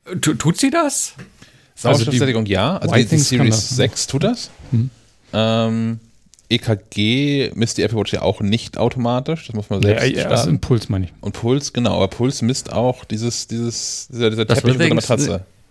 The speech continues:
Speaker 1: Genau,
Speaker 3: Das
Speaker 1: das
Speaker 3: Ding kann den Puls messen? Wie denn
Speaker 2: Ja.
Speaker 3: das?
Speaker 1: Genau.
Speaker 2: Das, das hört
Speaker 1: Äh,
Speaker 2: zu.
Speaker 1: pneumatisch.
Speaker 3: Aber da
Speaker 1: Das
Speaker 3: muss,
Speaker 1: ist, äh,
Speaker 3: musst du alleine
Speaker 1: merkt
Speaker 3: in dem
Speaker 1: quasi
Speaker 3: Zimmer
Speaker 1: die
Speaker 3: sein,
Speaker 1: Druck
Speaker 3: oder?
Speaker 1: a-, allein auf der Matratze.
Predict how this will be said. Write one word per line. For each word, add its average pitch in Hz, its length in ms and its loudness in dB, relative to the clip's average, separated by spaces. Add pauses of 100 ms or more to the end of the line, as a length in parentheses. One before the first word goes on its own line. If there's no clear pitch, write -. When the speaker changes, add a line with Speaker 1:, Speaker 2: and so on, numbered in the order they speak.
Speaker 1:
Genau, 120 220 2
Speaker 3:
Das 110 200 4
Speaker 1:
das 107 80 -6
Speaker 3:
Ding 156 180 2
kann 131 160 2
den 120 180 0
Puls 156 320 0
messen? 196 360 0
Wie 143 120 2
denn 127 200 6
Speaker 2:
Ja. 156 80 6
Speaker 3:
das? 110 200 0
Speaker 1:
Genau. 107 320 2 (220)
Speaker 2:
Das, 120 200 2
das - 180 -2
hört 139 120 2
Speaker 1:
Äh, 131 60 0
Speaker 2:
zu. - 100 -8
Speaker 1:
pneumatisch. 131 720 0 (180)
Speaker 3:
Aber 110 140 0
da 113 60 2
Speaker 1:
Das 113 140 4
Speaker 3:
muss, 127 120 2
Speaker 1:
ist, - 60 -2
äh, 123 400 2
Speaker 3:
musst 123 160 2
du 139 60 0
alleine 117 260 2
Speaker 1:
merkt 131 140 6
Speaker 3:
in 110 40 0
dem 107 80 0
Speaker 1:
quasi 127 200 4
Speaker 3:
Zimmer 113 120 4
Speaker 1:
die 95 60 0
Speaker 3:
sein, 98 100 2
Speaker 1:
Druck 95 140 4
Speaker 3:
oder? 135 160 2 (880)
Speaker 1:
a-, 131 200 0
allein 131 360 0
auf 139 100 -4
der 131 120 0
Matratze. 117 600 0